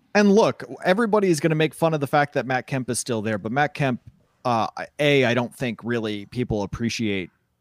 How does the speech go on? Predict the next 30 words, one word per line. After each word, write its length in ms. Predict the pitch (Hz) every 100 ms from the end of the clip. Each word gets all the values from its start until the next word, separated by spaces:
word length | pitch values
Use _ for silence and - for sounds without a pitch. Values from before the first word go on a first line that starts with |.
| 117
that 220 | 107 98
he 200 | - 120
was 160 | 107 92
actually 380 | 123 - 90 92
quite 280 | 95 90
good 260 | - 104 104
last 340 | 69 71 - 73
year. 260 | 71 98 _ _ _ _ _ _ _ _ _ _ -
Um, 500 | 110 101 90 87 82 - _ _ _ _ _ _ _ _ _ _ _ _ 107
and, 560 | 104 101 98 95 - - _ _ _ _
like, 240 | 135 120 -
if 160 | 135
you 80 | 147
look 180 | 147 151
at 100 | 127
what 140 | 135 135
he 60 |
was 140 | 127 120
able 160 | 117
to 80 | 113
do 140 | 110 107
<laughs> 60 |
offensively, 440 | 113 113 117 143 147
he 60 |
hit 180 | 160 -
two 280 | - - 196
ninety 360 | 147 147 156
with 160 | 139 127
twenty-one 400 | - 131 127 117
homers. 440 | 113 101 73 -